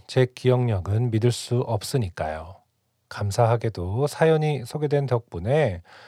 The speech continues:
이번 아이의 말은 두고두고 꺼내어 다시 들을 수 있게 되었네요. 감사합니다.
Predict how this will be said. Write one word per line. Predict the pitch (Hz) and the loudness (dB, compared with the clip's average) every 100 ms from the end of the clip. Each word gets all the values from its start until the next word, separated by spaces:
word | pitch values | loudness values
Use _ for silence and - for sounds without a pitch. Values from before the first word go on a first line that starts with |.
| - _ - | -20 _ -4
이번 | 127 156 165 160 | 2 4 4 2
아이의 | 107 107 113 135 135 143 143 | 0 2 0 2 2 2 -2
말은 | 120 80 87 110 123 101 | -4 -6 -4 -2 -2 -6
두고두고 | - - 95 117 110 143 | -10 -6 -4 -4 -2 -2
꺼내어 | - 156 143 92 98 127 | 2 2 2 -2 -2 -4
다시 | - - 131 | -4 -4 -4
들을 | - 139 | -2 -2
수 | 131 143 | -2 -4
있게 | - | -2
되었네요. | 135 143 135 104 82 95 95 87 | 2 2 2 -2 -2 -2 -2 -4
감사합니다. | - 92 - 90 78 80 90 95 90 78 87 | -6 -10 -6 -8 -8 -8 -4 -2 -2 -6 -14